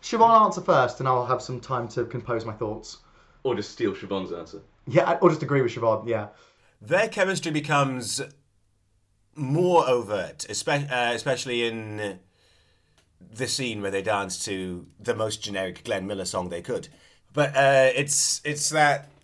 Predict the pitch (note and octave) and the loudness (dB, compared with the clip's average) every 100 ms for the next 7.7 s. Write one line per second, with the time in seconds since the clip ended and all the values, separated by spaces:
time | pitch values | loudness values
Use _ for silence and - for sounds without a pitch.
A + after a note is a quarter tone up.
0 | _ - A3 - F#3+ E3+ D3 - C3+ C3 | _ -2 0 4 8 8 6 0 4 6
1 | C3 B2+ A#2+ - _ _ _ _ _ A#2 | 6 4 0 -6 _ _ _ _ _ 2
2 | A#2+ G#2+ A#2 B2+ A#2 G#2+ G#2 G2+ G#2 A2+ | 4 2 -6 -8 -6 -6 -8 -8 -2 0
3 | A#2 A#2+ G#2 G2 - - _ _ _ _ | 0 -4 -6 -6 -8 -10 _ _ _ _
4 | _ _ _ _ _ _ _ _ _ - | _ _ _ _ _ _ _ _ _ -20
5 | _ _ _ _ _ _ - _ _ _ | _ _ _ _ _ _ -20 _ _ _
6 | D#3 D#3 B2 F#2+ D#2 D#2 _ _ _ _ | -4 -2 -2 -4 -8 -12 _ _ _ _
7 | _ B2+ F3+ D#3+ G#2+ F#2+ | _ -4 0 0 -2 -6